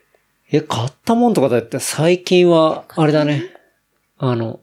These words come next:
Speaker 1: 自転車の空気入れ。
Speaker 2: はい。
Speaker 1: あれやばいでしょ。
Speaker 2: <laughs> やばいでしょ。
Speaker 1: やばい。本当にやばい。
Speaker 2: 空気入れ。
Speaker 1: いや、だって、まあ、僕 <laughs> のインスタのアカウントをフォローしたらわかるかもしれないですけど、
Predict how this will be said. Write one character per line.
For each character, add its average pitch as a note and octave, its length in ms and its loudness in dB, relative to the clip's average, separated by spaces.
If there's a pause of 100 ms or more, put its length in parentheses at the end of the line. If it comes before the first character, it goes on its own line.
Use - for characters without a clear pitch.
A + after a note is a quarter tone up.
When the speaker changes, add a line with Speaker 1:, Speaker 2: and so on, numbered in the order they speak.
(120)
Speaker 1:
自 B2 120 -4
転 E3+ 200 0
車 D3+ 100 0
の D#3 120 0
空 D#3+ 200 0
気 C#3 180 0
入 F#2 40 -10
れ。 - 260 -16 (440)
Speaker 2:
は B3+ 320 0
い。 G#3+ 280 -4
Speaker 1:
あ B2+ 200 -6
れ E3 140 0
や B2 200 2
ば E3+ 180 2
い F3 120 2
で A#2 100 0
し - 140 -8
ょ。 D2 220 -12 (560)
Speaker 2:
<laughs> - 520 -8
や A#3 120 -6 (100)
ば B3 100 -8
い - 80 -12
で - 320 -14
し - 180 -12
ょ。 - 0 -
Speaker 1:
や A#2 260 -2
ば C3 200 0
い。 - 100 -12 (160)
本 D3+ 200 -2
当 D#3 100 -2
に C#3 100 2
や C3+ 100 0
ば C3 40 0
い。 B2 60 0
Speaker 2:
空 B2 80 2
気 F#2+ 80 -2
入 - 60 -12
れ。 - 60 -20 (140)
Speaker 1:
い D3 60 0
や、 C3 140 0
だ B2 80 0
っ B2+ 40 -4
て、 - 320 -8 (1400)
ま C3 140 -2
あ、 - 20 -8
僕 D3 580 0
<laughs> - 460 -4
の F#3 100 0 (480)
イ D#3+ 100 2
ン D3+ 40 -2
ス - 60 -8
タ E3 100 -2
の D3+ 80 0
ア D3 60 -2
カ D#3 120 0
ウ - 40 -4
ン - 20 -8
ト C#3+ 120 0
を - 20 0
フ - 160 -4
ォ - 40 0
ロ D3 80 4
ー - 20 2
し - 100 -2
た C3+ 80 0
ら A#2+ 80 2
わ A2 100 -4
か C3 80 0
る B2+ 80 0
か A#2+ 80 -4
も A2 100 -6
し - 100 -10
れ A#2+ 40 -4
な A2+ 60 -6
い - 20 -8
で G#2+ 60 -10
す - 80 -14
け A2+ 80 -6
ど、 G#2 200 -10